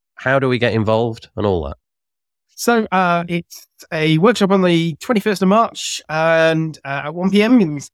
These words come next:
Speaker 2: the G M T. And it is a ninety minute, uh, workshop where I go through how to clean up a hacked site. Uh, a few years ago, I did a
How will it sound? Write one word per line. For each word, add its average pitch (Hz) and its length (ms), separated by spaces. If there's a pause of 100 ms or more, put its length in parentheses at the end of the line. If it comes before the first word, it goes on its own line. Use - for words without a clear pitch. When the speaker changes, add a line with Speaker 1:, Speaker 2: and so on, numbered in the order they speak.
Speaker 2:
the 156 180 (380)
G 185 120
M 180 120
T. 285 200 (420)
And 175 640
it 180 160
is 175 180
a 175 140
ninety 220 280
minute, 196 380 (300)
uh, 151 440 (200)
workshop 180 500 (140)
where 160 480
I 156 120
go 175 180
through 175 260
how 185 300
to - 100
clean 185 220
up 185 160
a 180 80
hacked 190 260
site. 226 380
Uh, 165 220
a - 20
few - 180
years 226 180
ago, 202 220
I 170 200
did 160 260
a 139 360